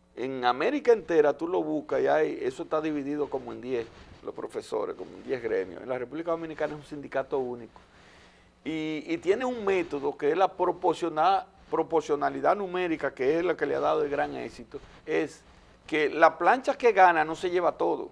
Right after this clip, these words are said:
como ocurre en la A M D, eh, ocurre en otros, en otros sindicatos, sino que se aplica la proporcionalidad numérica. Por la proporción de votos que tú sacas, tú tienes puesto en el Comité Ejecutivo Nacional, tú tienes puesto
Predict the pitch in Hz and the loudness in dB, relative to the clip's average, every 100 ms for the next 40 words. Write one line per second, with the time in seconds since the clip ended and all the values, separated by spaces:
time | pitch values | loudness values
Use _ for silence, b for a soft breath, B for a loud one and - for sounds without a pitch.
0 | - - 127 123 - 160 175 156 151 170 | -14 -14 -12 -12 -8 -6 -4 2 2 2
1 | 135 123 165 147 113 - 95 - 127 139 | -2 0 2 0 -4 -10 -10 -8 -8 -6
2 | 147 156 151 151 156 143 120 147 170 151 | -6 -6 -8 -10 -10 -10 -8 -8 -10 -12
3 | 165 165 170 - - 117 b b b - | -12 -10 -4 -4 -4 -12 b b b -8
4 | 143 170 180 160 151 175 180 160 151 151 | -6 -6 -2 -2 -2 -4 0 0 0 -4
5 | 151 143 143 135 123 135 156 139 131 127 | -6 -8 -8 -8 -4 -4 -4 -8 -12 -12
6 | 101 - b b b 151 156 151 156 156 | -14 -18 b b b 2 2 2 -4 -4
7 | 131 202 233 220 190 208 208 160 139 - | -2 0 4 6 8 6 6 0 -4 -6
8 | - 156 139 120 123 - b b - 160 | 2 6 6 6 -6 -10 b b -6 -6
9 | 170 170 170 165 - 160 190 - 139 135 | -2 -2 0 -4 -2 0 0 0 -4 -4
10 | 131 135 131 139 151 151 139 156 147 143 | -4 -6 -4 -4 -4 -4 -8 -6 -6 -6
11 | - 123 135 127 123 143 156 135 165 165 | -8 -4 -2 -2 -4 -6 -4 -4 0 -2
12 | - 135 | -2 -14